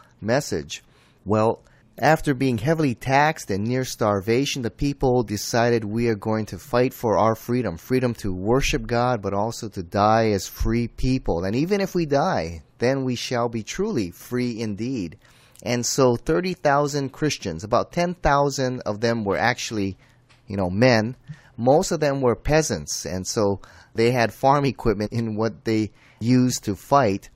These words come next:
And on March tenth of sixteen thirty-eight, the shogunate forces gathered at Shimabara, and there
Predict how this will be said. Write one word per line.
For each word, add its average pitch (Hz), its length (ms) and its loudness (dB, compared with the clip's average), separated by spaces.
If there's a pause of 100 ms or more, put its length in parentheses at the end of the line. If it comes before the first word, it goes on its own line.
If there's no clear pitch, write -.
(540)
And 131 300 0
on 117 180 2
March 123 460 0 (160)
tenth 143 480 -4 (100)
of - 120 -16
sixteen 131 500 -6
thirty-eight, 120 640 0
the 92 180 -6
shogunate 127 560 0
forces 123 540 -2
gathered 110 440 0
at 87 120 -4
Shimabara, 113 760 -2 (560)
and 98 320 -6
there 131 520 4